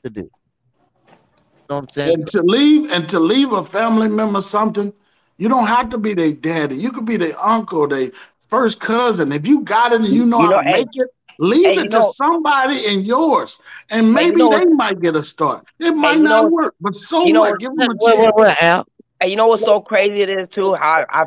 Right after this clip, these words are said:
Speaker 3: found out. Listen, I want to talk to this week. In, like, three, four days, I talked to several different females, right? And this is, and this, I might get on females. It, it, it showed me how the world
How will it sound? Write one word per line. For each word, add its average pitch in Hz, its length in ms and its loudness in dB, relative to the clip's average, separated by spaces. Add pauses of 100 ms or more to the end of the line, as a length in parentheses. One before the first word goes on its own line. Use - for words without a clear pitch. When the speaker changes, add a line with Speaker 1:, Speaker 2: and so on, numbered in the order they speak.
Speaker 3:
found 160 220 2
out. 160 160 2
Listen, 156 260 -6
I 160 140 0
want 180 240 -4
to 139 80 -12
talk 151 340 -4
to 90 180 -12 (240)
this 170 240 -2
week. 160 440 -8 (640)
In, 127 120 -6
like, 120 220 -4 (160)
three, 170 220 -2
four 175 240 2
days, 156 180 2
I 123 180 0
talked 151 340 -6
to 117 120 -6
several 147 580 -4
different 135 560 -8
females, 117 520 -6
right? 104 280 -2 (160)
And 127 120 -2
this 151 160 -2
is, 143 80 -8 (160)
and 143 100 0
this, 160 180 0
I 147 60 0
might 160 220 0
get 165 100 0
on 156 140 -2
females. 151 340 -6 (180)
It, 151 280 -4
it, 160 180 -2
it 131 140 -6
showed 151 260 0
me 165 180 -4
how 143 200 -2
the 117 100 -4
world 131 380 -4